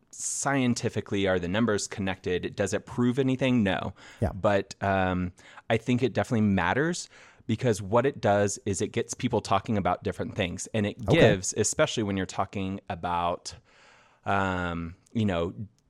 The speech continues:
Speaker 1: the director category, the acting categories,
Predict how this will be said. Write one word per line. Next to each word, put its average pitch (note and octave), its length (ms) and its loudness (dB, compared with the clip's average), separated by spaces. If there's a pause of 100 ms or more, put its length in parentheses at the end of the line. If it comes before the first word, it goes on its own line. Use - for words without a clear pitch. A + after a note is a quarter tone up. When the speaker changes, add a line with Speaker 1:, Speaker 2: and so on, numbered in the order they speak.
Speaker 1:
the F2 340 2
director G#2+ 420 2
category, F2 580 -2
the F#2 480 0
acting G#2+ 360 -4
categories, F2+ 600 -4